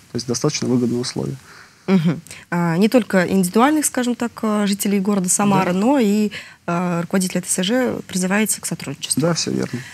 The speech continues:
Speaker 2: Хорошо. А, ну, вначале мой, э, мной был задан вопрос, э, всё-таки о замене счётчиков. Вот, э, замена или, э, поверка счётчиков. Скажите, пожалуйста, в чём разница, собственно говоря,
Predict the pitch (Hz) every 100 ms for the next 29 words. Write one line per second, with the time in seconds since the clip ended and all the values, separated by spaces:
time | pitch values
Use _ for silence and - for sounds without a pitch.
0 | - - 277 - 190 - 190 196 190 262
1 | 226 262 269 294 220 180 214 214 190 196
2 | 196 233 196 208 202 196 185 196 214 302
3 | 349 214 170 226 - 226 220 208 226 202
4 | 156 156 - 117 - - - 190 233 214
5 | 202 208 226 320 320 240 214 240 233 -
6 | - - 196 180 214 196 175 - - 170
7 | - - - - 214 - 208 185 170 -
8 | - 247 226 233 320 339 302 254 - 233
9 | - 220 220 220 214 208